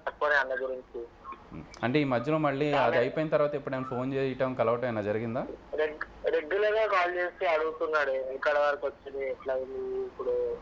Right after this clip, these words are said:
Speaker 1: ఎట్లా హీల్ అవుతుందా, రికవర్ అయిందా, ఎంత పర్సెంట్ అయింది, రెగ్యులర్‌గా కాల్ చేస్తాడు. నేను ఒక టూ డేస్‌కి ఒకసారైనా చేస్తాను.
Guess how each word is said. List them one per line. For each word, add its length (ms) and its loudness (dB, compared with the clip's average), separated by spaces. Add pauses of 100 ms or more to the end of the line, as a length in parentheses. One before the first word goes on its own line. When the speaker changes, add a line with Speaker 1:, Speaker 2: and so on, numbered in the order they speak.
(120)
Speaker 1:
ఎట్లా 460 0
హీల్ 120 -4
అవుతుందా, 580 0 (460)
రికవర్ 340 0
అయిందా, 340 2
ఎంత 200 -4
పర్సెంట్ 460 -2
అయింది, 240 -2
రెగ్యులర్‌గా 400 0
కాల్ 300 -2
చేస్తాడు. 320 -4 (760)
నేను 200 2
ఒక 240 2
టూ 100 2
డేస్‌కి 280 0
ఒకసారైనా 520 0
చేస్తాను. 400 -6